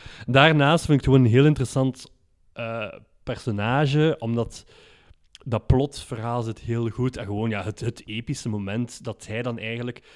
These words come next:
ja, Mufasa van de rotsen gooit, om het zo te zeggen, dat, dat hij dan ook op het einde,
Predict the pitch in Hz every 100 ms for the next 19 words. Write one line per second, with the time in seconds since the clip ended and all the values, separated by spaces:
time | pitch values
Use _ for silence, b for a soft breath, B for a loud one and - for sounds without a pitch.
0 | b b b b b 98 107 104 - 110
1 | 110 - 113 - 123 120 98 98 110 117
2 | 113 113 107 113 113 120 98 107 113 107
3 | 104 110 101 - 104 110 101 98 98 95
4 | 107 107 - - 101 110 117 117 107